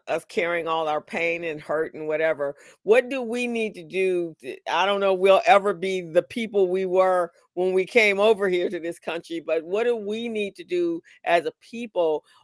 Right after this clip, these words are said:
on, um, uh, being able to, uh, become, uh, healthy and, and,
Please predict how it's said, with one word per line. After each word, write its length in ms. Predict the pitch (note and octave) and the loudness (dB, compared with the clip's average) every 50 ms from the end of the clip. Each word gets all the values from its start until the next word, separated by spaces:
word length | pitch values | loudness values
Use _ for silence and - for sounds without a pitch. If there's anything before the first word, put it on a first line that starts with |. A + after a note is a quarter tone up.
| _ _ - | _ _ 0
on, 480 | D#3+ F3+ F3+ F3+ F3 F3 E3+ D#3+ D3+ _ _ _ _ | 2 4 4 4 2 0 -4 -6 -12 _ _ _ _
um, 560 | - D3 D#3 D3+ D3+ D3 C#3+ C#3+ C#3 C#3+ C#3+ - _ _ - - - _ _ _ _ _ | -2 0 0 2 0 0 -2 -4 -8 -10 -14 -18 _ _ -18 -18 -18 _ _ _ _ _
uh, 300 | - D3 D3+ D3 D3 D3 | 2 4 4 6 4 2
being 420 | C#3 D#3+ F#3 G3+ G#3+ A3 G#3+ G#3 G3+ | 0 0 0 0 2 2 0 0 -2
able 220 | G3 E3 D#3+ E3+ | -2 -4 -6 -10
to, 480 | - - - F#3 E3+ E3 D#3+ D#3 - - _ _ - | -10 -6 -4 -4 -2 -2 -4 -6 -10 -16 _ _ -4
uh, 120 | A#2+ C3+ C#3 | -2 -2 0
become, 680 | D#3+ F#3 F3 - G#3+ A3+ A3+ A3 G#3 F#3 D#3+ D#3 - _ _ - | -2 -4 -4 -2 0 0 0 0 -2 -6 -10 -14 -18 _ _ -4
uh, 160 | D#3 D3+ D3+ | -2 -2 -2
healthy 540 | D3 - - F#3+ F3+ E3 - - D3+ G#2+ - _ _ _ _ _ _ _ _ _ _ | -2 0 2 2 2 2 0 -6 -10 -10 -10 _ _ _ _ _ _ _ _ _ _
and, 180 | D#3+ F3 F3 E3+ | 2 2 2 2
and, 300 | - - E3+ E3 D#3 D3+ | 2 0 0 0 -2 -4